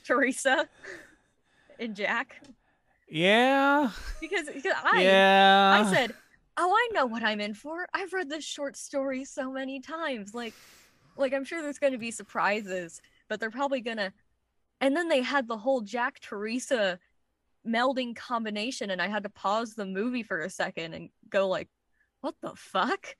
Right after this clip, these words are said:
Speaker 2: <laughs>
Speaker 1: I had to, like, rewind it and be like, "Did I just see that right?" But it, that wa-, that freaked me out when that happened.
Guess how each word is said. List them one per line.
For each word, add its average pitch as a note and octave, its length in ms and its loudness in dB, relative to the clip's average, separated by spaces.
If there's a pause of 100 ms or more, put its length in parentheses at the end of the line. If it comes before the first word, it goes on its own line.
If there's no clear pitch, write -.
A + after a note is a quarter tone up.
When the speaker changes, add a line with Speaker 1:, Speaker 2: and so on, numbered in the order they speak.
Speaker 2:
<laughs> - 120 -12
Speaker 1:
I - 840 -2
had D#4+ 80 2
to, F4 100 0
like, B3+ 160 0
rewind C4 640 -2
it F#3+ 140 -4
and F#3+ 80 -12
be A3 80 -8
like, G3+ 140 -2
"Did A#3 60 -2
I A#3+ 80 -2
just C4 200 -6
see C4+ 320 -6
that G3 220 0
right?" E3+ 380 -4
But A3+ 260 0 (720)
it, - 300 -6
that D4 200 4
wa-, D#4 200 0
that B3+ 280 0
freaked C4+ 300 -6
me G#3 160 -6
out G#3+ 260 2
when G#3+ 120 -2
that A#3+ 200 2
happened. G#3 600 -4